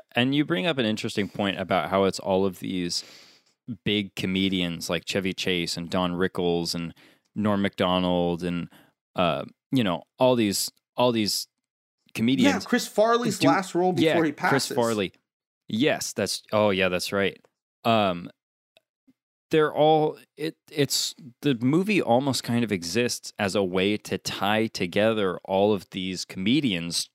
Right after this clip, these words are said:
Speaker 1: stand-up acts. And the movie is just kind of happening around them as a way to kind of tenuously link one comedy act to another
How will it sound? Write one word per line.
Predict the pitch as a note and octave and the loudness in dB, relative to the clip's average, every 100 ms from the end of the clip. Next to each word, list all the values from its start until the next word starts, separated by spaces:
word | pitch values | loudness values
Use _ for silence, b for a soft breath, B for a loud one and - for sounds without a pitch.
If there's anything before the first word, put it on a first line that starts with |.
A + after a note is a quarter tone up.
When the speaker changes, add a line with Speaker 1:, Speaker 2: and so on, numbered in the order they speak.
| _ | _
Speaker 1:
stand-up | - - A2+ A#2 F#2 D#2+ | -4 -2 0 -2 -2 -4
acts. | C#2+ - - - - b b b - | -6 -8 -12 -16 -16 b b b -4
And | A2+ | 0
the | G#2 | 2
movie | G2+ A2+ A#2 G#2+ F2 | 2 2 2 -2 -2
is | F#2+ | -2
just | G#2+ F#2+ | -4 -2
kind | G#2 F#2+ | -2 -2
of | |
happening | - G2+ G#2 A2 F#2+ | -2 -2 -2 -4 -4
around | E2+ E2+ F#2+ F#2+ | -4 -4 -4 -4
them | F#2 F#2 F2+ | -6 -6 -8
as | F2+ F2 | -6 -4
a | F2+ | -4
way | E2+ F2 F2+ | -2 -2 -2
to | - | -4
kind | - F2+ | -10 -8
of | E2+ - | -8 -10
tenuously | - F#2+ F#2+ F2 - G2 F#2 | -8 -6 -4 -6 -6 -6 -6
link | F#2 F2+ - | -6 -6 -10
one | - F2+ F2+ F#2 F#2 F2+ | -12 -8 -4 -2 -2 -6
comedy | - F#2+ F#2 F2+ - | -6 -4 -4 -4 -6
act | F2 - - | -6 -8 -10
to | F#2 F2 | -8 -6
another | E2+ E2+ - - | -4 -6 -6 -12